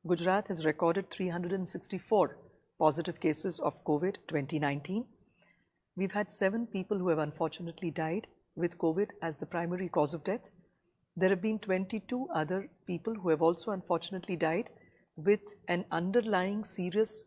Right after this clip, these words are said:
comorbid condition as the primary cause of death, but they've also been infected with covid and have succumbed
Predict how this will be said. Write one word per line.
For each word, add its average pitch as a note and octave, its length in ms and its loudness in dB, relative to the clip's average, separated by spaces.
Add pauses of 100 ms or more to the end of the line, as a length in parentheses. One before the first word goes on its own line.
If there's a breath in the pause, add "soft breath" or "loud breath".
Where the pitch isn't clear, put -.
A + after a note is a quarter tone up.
(160)
comorbid F#3 680 2
condition E3 480 -2
as D#3 120 -2
the D#3 100 -2
primary F#3+ 460 0
cause D#3+ 240 0
of C#3+ 100 -6
death, G3 240 2 (460 soft breath)
but E3 80 2
they've E3+ 120 6
also A#3+ 240 4
been F#3 280 0
infected E3 500 -2
with E3 180 -2
covid D#3+ 300 0 (300 loud breath)
and D3+ 160 -2
have D#3+ 220 -2 (180)
succumbed D3+ 540 0